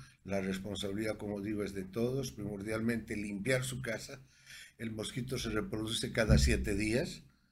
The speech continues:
si el, todos los sábados limpiamos de rincón a rincón todo lo que acumula agua, le vamos a ganar. Pero si no limpiamos, se fumigue, se atiende,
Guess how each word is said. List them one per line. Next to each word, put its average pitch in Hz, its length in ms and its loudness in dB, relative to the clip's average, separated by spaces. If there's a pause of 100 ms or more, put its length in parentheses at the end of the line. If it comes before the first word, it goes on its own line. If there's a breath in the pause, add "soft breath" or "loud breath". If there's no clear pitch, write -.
(140)
si - 200 0
el, 117 260 0
todos 147 300 10
los 123 160 4
sábados 123 400 6
limpiamos 113 640 0
de 107 120 0
rincón 104 460 -4
a 117 40 0
rincón 107 560 -4
todo 151 260 4
lo 123 140 0
que 110 100 -4
acumula 117 500 -2
agua, 170 300 -2 (760 loud breath)
le 135 160 4
vamos 185 280 8
a 175 80 8
ganar. 160 440 6 (360)
Pero 139 240 4
si 135 200 2
no 151 220 8
limpiamos, 135 600 6
se 120 220 2
fumigue, 110 580 0
se 107 140 0
atiende, 120 500 2